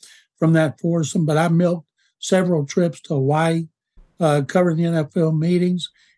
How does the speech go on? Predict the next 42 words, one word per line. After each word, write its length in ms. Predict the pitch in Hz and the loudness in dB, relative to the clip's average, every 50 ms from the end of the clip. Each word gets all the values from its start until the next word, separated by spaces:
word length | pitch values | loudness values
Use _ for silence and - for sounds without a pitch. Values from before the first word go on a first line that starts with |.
| _ _ | _ _
And, 440 | 214 185 175 170 160 160 160 165 165 | 0 2 2 4 4 4 2 2 2
uh, 360 | 170 160 160 151 147 147 147 135 131 - _ _ _ _ _ _ | 2 2 0 0 0 0 -2 -4 -6 -12 _ _ _ _ _ _
I 100 | - 170 | 0 2
like 360 | 160 180 220 240 233 226 - 226 | 4 4 4 4 4 2 2 0
it 140 | 208 170 | 0 0
because 560 | 185 175 - - 208 190 185 185 180 175 156 175 | -2 -4 -2 0 0 2 2 2 0 -2 -2 -4
you 100 | 190 196 | -4 -2
get 300 | 208 294 302 240 233 - | -2 -2 -4 -6 -4 -2
time 320 | 214 226 208 202 196 196 | 0 0 2 2 2 2
with 140 | 196 175 165 | 0 0 -2
the 60 | 156 | -4
coaches, 560 | 139 - - 196 175 170 147 - 185 160 143 | -4 -2 0 0 2 0 -2 -4 -6 -6 -6
of 120 | 156 139 - | -8 -10 -8
course, 420 | - 170 160 156 156 147 135 - | -4 -2 0 0 0 -2 -4 -6
at 120 | 170 139 | -10 -8
their 120 | 180 170 156 | -6 -6 -6
breakfasts, 800 | 139 135 175 180 185 180 - - 160 - - 208 175 156 - _ _ _ _ _ _ _ _ _ _ _ - | -4 -2 0 -2 -2 -2 -4 -8 -8 -4 -2 -2 -2 -2 -6 _ _ _ _ _ _ _ _ _ _ _ 0
but 160 | 202 180 285 | 2 2 2
you 100 | 302 262 | 2 4
can 140 | 262 233 190 | 4 4 6
walk 280 | 208 220 214 208 - | 6 4 4 2 0
around 360 | 190 175 185 190 190 185 185 | 0 0 2 2 2 2 0
and 100 | 175 160 | 0 -2
see 260 | 147 - - 180 160 156 | -4 -6 -4 -4 -2 0
owners, 480 | 156 185 214 220 214 214 208 196 185 - - _ _ _ _ | 2 2 4 4 4 4 2 2 0 -2 -6 _ _ _ _
stop 420 | _ - - - 190 196 196 - - | _ -6 -2 0 0 0 0 -2 -6
and 160 | 151 127 113 | -8 -8 -4
talk 340 | - 180 185 190 180 - - | -2 -2 0 -2 -2 -2 -2
to 220 | - 196 185 180 | 0 2 2 2
'em, 220 | 180 175 175 156 - _ _ _ _ _ _ | 2 0 -2 -4 -6 _ _ _ _ _ _
uh, 300 | - 165 156 156 180 196 185 | 0 0 2 2 0 0 0
unless 380 | 165 170 165 160 160 156 139 | 2 2 4 4 2 2 0
they're 120 | - 151 143 | -4 -4 -4
just 260 | 143 165 147 127 - _ - | -2 -4 -4 -4 -8 _ -2
jerks, 560 | 151 180 165 156 151 160 160 - - - - _ _ _ _ _ _ _ - | 0 2 2 2 2 0 -2 -6 -12 -14 -14 _ _ _ _ _ _ _ -2
and 440 | 196 180 180 175 170 170 175 165 | 0 2 2 2 2 0 0 -2
you 80 | 165 165 | -4 -6
see 280 | - - - 226 220 185 | -8 0 2 2 2 2
general 460 | 170 175 220 202 190 190 180 165 156 | 2 2 2 2 4 2 2 2 2
managers. 580 | 165 170 170 170 170 160 147 170 165 160 156 | 0 0 0 0 0 0 0 -2 -2 -2 -2
It's 180 | 160 151 139 - | -2 -4 -4 -2
just, 320 | - - 202 185 - - | 0 0 2 2 0 -4